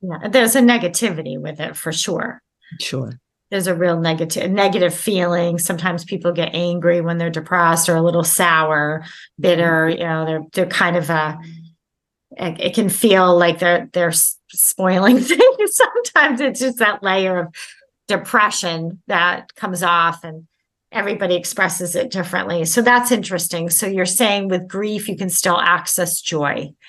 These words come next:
Speaker 1: You
Speaker 2: Yes.
Speaker 1: can still find a way to laugh, something funny, or enjoy a meal. And interesting. So what do you think about the stages of grief?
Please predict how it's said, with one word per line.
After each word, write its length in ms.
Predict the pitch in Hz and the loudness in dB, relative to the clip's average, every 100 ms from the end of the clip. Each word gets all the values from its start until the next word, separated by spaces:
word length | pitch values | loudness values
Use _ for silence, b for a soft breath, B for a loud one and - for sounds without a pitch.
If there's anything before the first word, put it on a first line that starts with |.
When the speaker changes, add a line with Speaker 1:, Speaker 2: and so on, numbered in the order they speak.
| B | B
Speaker 1:
You 120 | 151 147 | -4 -2
Speaker 2:
Yes. 160 | - | -2
Speaker 1:
can 100 | - | -6
still 340 | - - 214 208 | -10 2 2 4
find 680 | - - 196 190 185 180 180 | 0 2 4 4 0 -2 -2
a 100 | 185 | -2
way 220 | 170 170 | 0 0
to 80 | 170 | 0
laugh, 500 | 165 170 170 170 - | 2 4 4 2 0
something 440 | - 185 - 170 | -4 -4 -6 -12
funny, 760 | - - 180 170 170 165 165 165 B B B | -8 -2 0 0 -2 -2 -4 -8 B B B
or 380 | - 185 170 165 | 0 2 4 2
enjoy 520 | - 180 190 180 175 | -2 -4 0 0 0
a 40 | |
meal. 760 | 175 170 170 165 160 160 156 156 | -2 -2 -2 0 0 0 -4 -8
And 720 | - 180 165 156 160 160 156 - _ _ _ _ _ _ | -8 -4 -2 -2 -2 -8 -10 -18 _ _ _ _ _ _
interesting. 540 | 240 240 208 - 190 | 2 2 -2 -4 -4
So 160 | 165 240 | 0 0
what 200 | 214 285 | 2 2
do 60 | |
you 200 | 359 427 466 | 6 6 4
think 280 | - 262 | 2 0
about 300 | 285 233 185 | 2 2 0
the 60 | - | 0
stages 520 | - 247 269 403 - | 0 2 2 0 -2
of 120 | 147 | -4
grief? 400 | - - - - | -8 -10 -10 -14